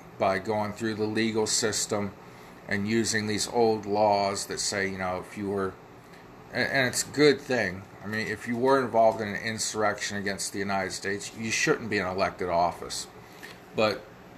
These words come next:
they're digging up these old laws to try to stop people from getting on the ballot. They wanna, you know, make Republicans have to spend money on legal expenses.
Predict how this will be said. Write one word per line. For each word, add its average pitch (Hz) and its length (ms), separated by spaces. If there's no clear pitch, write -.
they're 120 160
digging 127 300
up 120 160
these 110 200
old 107 280
laws 107 680
to 113 100
try 110 280
to 107 120
stop - 480
people 110 260
from 104 220
getting 107 240
on 104 160
the 98 60
ballot. 90 540
They 104 80
wanna, 104 380
you 107 120
know, 98 80
make 117 360
Republicans 113 840
have 110 300
to 107 80
spend 113 480
money 113 360
on 101 340
legal 113 380
expenses. 98 920